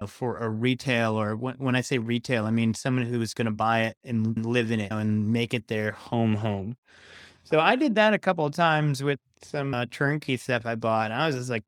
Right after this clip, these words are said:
surprised what a price premium I got even just a few years later. That's all under the caveat that we've been in a real estate bull market for a long time. Now, I've been a benef-, lucky beneficiary of that, but I think it still, uh, showed me that it's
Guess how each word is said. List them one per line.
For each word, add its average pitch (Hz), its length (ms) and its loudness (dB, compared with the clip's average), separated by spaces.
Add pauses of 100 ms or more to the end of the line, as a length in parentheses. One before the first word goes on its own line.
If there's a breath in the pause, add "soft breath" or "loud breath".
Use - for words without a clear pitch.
surprised 120 640 0
what 123 440 -4
a 127 60 -8
price 135 380 0
premium 117 500 0
I 110 120 0
got 117 280 0
even 117 320 -4
just 110 180 -6
a 110 60 -6
few 113 220 -4
years 107 300 -4
later. 120 300 0 (300 loud breath)
That's 170 420 2
all 185 320 4
under 165 240 -2
the 147 120 -2
caveat 147 720 0
that 135 180 0
we've 131 220 0
been 143 180 0
in 135 140 0
a 123 120 0
real 135 300 0
estate 131 380 -2
bull 139 240 2
market 135 580 2
for - 160 -4
a 120 60 2
long 135 320 0
time. 135 420 0
Now, 117 100 -2
I've 123 220 -2
been 123 140 0
a 117 80 0
benef-, 117 360 -2
lucky 127 380 -4
beneficiary 113 840 -2
of 104 160 0
that, 101 360 -2
but 117 360 -4 (180)
I 131 80 -4
think 131 180 -6
it 131 140 -4
still, 123 580 0
uh, 113 140 -6
showed 127 360 2
me 120 160 2
that 113 120 2
it's 110 160 -4